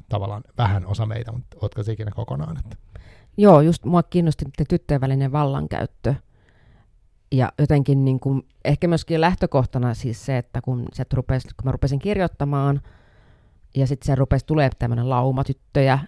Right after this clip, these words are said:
Speaker 2: että miksi se on just laumatyttöjä,
Speaker 1: Niin,
Speaker 2: että
Speaker 1: aivan.
Speaker 2: kun aika usein me ollaan kirjallisuudessa, että me luetaan vaikka kahden tytön välistä ystävyydestä
Speaker 1: Mm.
Speaker 2: tai kahden pojan välistä ystävyydestä, niin sitten, että yhtäkkiä siellä olikin <laughs> niinku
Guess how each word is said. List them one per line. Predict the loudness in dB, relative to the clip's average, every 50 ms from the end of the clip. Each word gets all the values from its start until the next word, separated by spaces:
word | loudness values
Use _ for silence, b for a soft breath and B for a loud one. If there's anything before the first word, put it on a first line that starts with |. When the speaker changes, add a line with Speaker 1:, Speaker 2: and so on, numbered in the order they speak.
| _ -8
Speaker 2:
että | -8 -4 -4
miksi | -4 -4 -4
se | -4 -2
on |
just | -2 -2 0
laumatyttöjä, | 2 4 6 6 6 4 2 0 -2 -8 -12 -6 0 2 4 4 4
Speaker 1:
Niin, | 4 0 0 0
Speaker 2:
että | 0 0 2
Speaker 1:
aivan. | 0 0
Speaker 2:
kun | 2 2
aika | 2 2 2 0
usein | 0 0 2 2 2 2 4
me | 2 2
ollaan | 2 2 2 0 0 -2
kirjallisuudessa, | -4 -2 0 0 -2 0 0 -2 -2 -2
että | -2 -2 -2
me | -2 -2 0
luetaan | 0 0 0 0 0 -2 0 0
vaikka | -2 -4 _
kahden | 0 2 4 4 4 2
tytön | 0 0 -2 -4 -4
välistä | -4 -4 -6 -6 -4 -6
ystävyydestä | -6 -6 -6 -4 0 2 4 4 4 2 0
Speaker 1:
Mm. | -2
Speaker 2:
tai | -2 -2 -2
kahden | 0 0 0 0 2
pojan | 2 2 0 0 0
välistä | -4 -8 -6 -6
ystävyydestä, | -8 -6 -6 -6 -4 -4 -4 -4 -4 -2 -4 -4 -4 b b b b b b b b b b b b b b b _ _ _
niin | 0 2 2 2 2
sitten, | 0 -2 -4 -2 -4
että | -2 0 0
yhtäkkiä | 0 0 0 -4 -2 -2 -2
siellä | 0 2 2 4
olikin | 2 4 6 6 6 8
<laughs> |
niinku | 6 6 4 4